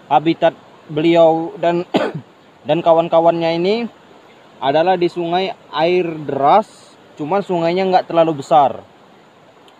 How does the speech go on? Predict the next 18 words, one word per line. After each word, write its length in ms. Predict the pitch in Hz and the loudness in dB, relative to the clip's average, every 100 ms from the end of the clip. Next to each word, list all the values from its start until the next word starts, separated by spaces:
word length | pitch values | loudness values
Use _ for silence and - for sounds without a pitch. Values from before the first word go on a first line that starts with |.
| _ _ _ | _ _ _
Artinya 400 | 131 139 156 160 | -2 -2 -2 -2
sungai 320 | 185 170 160 | -2 -2 -4
kecil, 320 | 151 175 160 123 | -4 -2 0 2
ya. 240 | 131 160 | 4 2
Ini 240 | 156 139 175 | -2 -6 -2
habitatnya, 640 | 160 143 139 143 151 131 | -2 -2 -4 -4 -4 -4
guys. 240 | 110 98 - - - - | -4 -8 -16 -20 -20 -20
Oke. 380 | 110 160 202 208 _ - - - - - - - - - | -4 0 0 0 _ -20 -20 -20 -20 -20 -20 -20 -16 -8
Lanjut 240 | 147 202 | -2 0
terus, 240 | 220 240 202 | 2 0 2
guys. 400 | 262 220 143 - _ _ _ _ _ _ _ _ _ _ _ _ _ _ | 4 6 4 -4 _ _ _ _ _ _ _ _ _ _ _ _ _ _
Mancing 400 | 131 175 220 240 | -8 -6 -6 -2
mania, 560 | 240 233 226 226 202 131 | 0 2 4 6 4 0
mantap, 640 | 101 180 226 190 269 226 - | 0 2 2 4 6 4 2
jema 240 | 151 247 | -8 -6
kita, 400 | 220 247 254 262 233 170 127 107 | -6 -2 4 6 6 4 0 -4
jema 320 | 196 247 240 226 202 156 123 - | -4 -2 0 2 2 0 -4 -8
lahat 320 | - 220 233 | 0 4 4